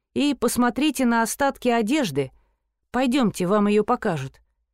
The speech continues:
Нам нужно точно опознать пострадавшую. Увы, по внешнему виду это не получится. Женщина в очень тяжелом состоянии».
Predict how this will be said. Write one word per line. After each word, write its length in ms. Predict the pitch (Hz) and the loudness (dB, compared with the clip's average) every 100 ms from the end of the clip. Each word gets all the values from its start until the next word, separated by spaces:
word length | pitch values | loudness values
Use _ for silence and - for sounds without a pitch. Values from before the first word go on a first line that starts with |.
| _ _ _ _ - | _ _ _ _ -2
Нам 220 | 220 226 | 2 4
нужно 300 | 233 202 226 | 4 2 2
точно 440 | 269 262 - 202 | 2 0 0 -2
опознать 480 | 190 208 185 240 214 | 2 0 2 -2 0
пострадавшую. 800 | 214 - 226 233 208 - 151 131 _ _ _ _ _ _ - | -6 -2 -2 0 -2 -4 -8 -8 _ _ _ _ _ _ -2
Увы, 400 | 196 175 269 294 | 0 2 0 0
по 200 | 220 185 | 0 0
внешнему 540 | 196 220 - 208 196 | 2 0 0 0 2
виду 380 | 185 262 240 254 | 2 2 2 2
это 360 | - 214 233 233 | 2 0 0 0
не 160 | 220 | 0
получится. 800 | 214 226 185 170 185 - 180 165 - _ _ _ _ _ - | 0 0 0 -2 -4 -6 -6 -6 -10 _ _ _ _ _ -8
Женщина 500 | 151 233 240 240 220 | 0 2 4 2 2
в 80 | 190 | 4
очень 300 | 240 - 247 | 2 4 2
тяжелом 460 | 226 196 220 214 202 | 2 2 4 2 0
состоянии». 800 | 196 - 208 226 185 151 135 | -4 -2 0 0 0 -4 -8